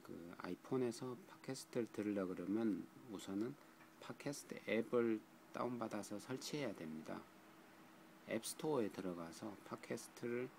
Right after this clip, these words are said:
어, 지금 여기 들어가 있는데 앱스토어에서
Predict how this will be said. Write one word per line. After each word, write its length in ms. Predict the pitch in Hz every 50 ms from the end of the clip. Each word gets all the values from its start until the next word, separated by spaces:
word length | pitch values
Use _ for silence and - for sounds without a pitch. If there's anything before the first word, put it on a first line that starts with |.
| - - - - - - - - - - - - -
어, 280 | - 50 50 - - - - - - - - - - - - - - - - - - - - - - - - - - - - - - - - - - - -
지금 240 | - - 104 92 85
여기 180 | 85 85 85 -
들어가 320 | - - - 90 87 85
있는데 380 | 82 82 82 85 82 - - -
앱스토어에서 920 | - 113 - - - - 160 156 151 139 113 101 - - 123 120 113 104